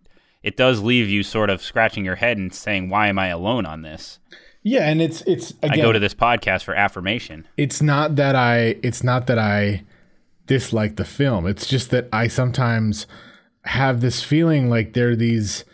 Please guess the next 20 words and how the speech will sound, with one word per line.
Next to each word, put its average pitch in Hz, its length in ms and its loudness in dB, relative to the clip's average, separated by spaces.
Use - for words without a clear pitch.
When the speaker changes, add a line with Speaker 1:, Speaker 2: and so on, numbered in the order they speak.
Speaker 2:
cultural 131 600 2
moments, 117 520 2
these, 104 320 0
these, 117 320 0
these, 113 420 -2
these 120 240 2
occasions, 131 840 2
these 127 120 0
pieces 143 400 2
of, 110 360 0
of 101 380 -2
pop 131 240 0
culture 131 380 2
that 98 200 0
get 117 320 0
this, 104 320 -4
get 143 160 2
all 143 120 4
this 117 200 0
attention, 101 720 0